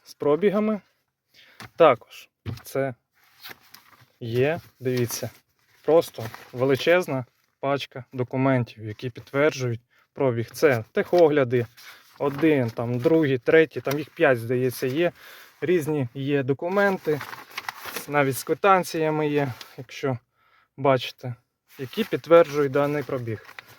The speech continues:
Тобто з певністю на сто відсотків я можу сказати, що ось ніяких помилок немає.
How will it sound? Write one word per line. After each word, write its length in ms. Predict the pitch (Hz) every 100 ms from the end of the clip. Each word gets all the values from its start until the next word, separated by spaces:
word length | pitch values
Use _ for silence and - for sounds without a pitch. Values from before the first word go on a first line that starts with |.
| - _
Тобто 440 | - 131 - 147 135 -
з 300 | 139 113 151 -
певністю 560 | 214 208 180 131 -
на 120 | 156
сто 220 | 147 - 180
відсотків 580 | 196 - 202 - -
я 100 | 135
можу 200 | 135 143
сказати, 540 | 139 - 151 175 - 123 _ _ _ _ -
що 340 | - 143 135 - - - - - - - - - - - - - - - - - - - - - - - - - - - - - - - - - - - - - - - - - - - - - - - -
ось 260 | 131 117 -
ніяких 420 | 147 143 - 123
помилок 420 | 143 147 165 180
немає. 540 | 208 220 233 233 208